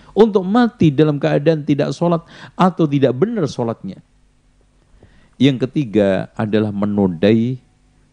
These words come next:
kehormatan orang-orang mukmin.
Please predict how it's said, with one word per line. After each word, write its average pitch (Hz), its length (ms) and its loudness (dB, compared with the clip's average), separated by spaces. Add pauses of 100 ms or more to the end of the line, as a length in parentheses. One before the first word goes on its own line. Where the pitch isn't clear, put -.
(720)
kehormatan 127 720 0
orang-orang 95 400 -2
mukmin. 110 480 -2